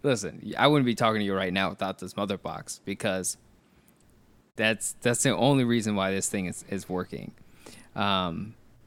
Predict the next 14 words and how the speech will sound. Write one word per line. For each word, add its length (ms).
so, 560
and 320
it's 220
just 180
interesting 440
that 160
they, 260
that's 220
how 180
they 160
detail 400
this 160
exposition. 680
Like, 160